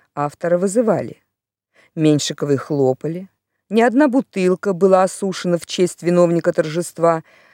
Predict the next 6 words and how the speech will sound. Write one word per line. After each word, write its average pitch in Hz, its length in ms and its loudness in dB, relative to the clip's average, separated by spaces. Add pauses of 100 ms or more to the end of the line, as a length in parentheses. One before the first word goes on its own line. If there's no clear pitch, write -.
(260)
ничего, 185 960 2 (400)
кроме 160 340 0
огромной 151 520 0
усталости, 170 640 -4
не 160 160 -6
чувствовавшего. 135 920 -14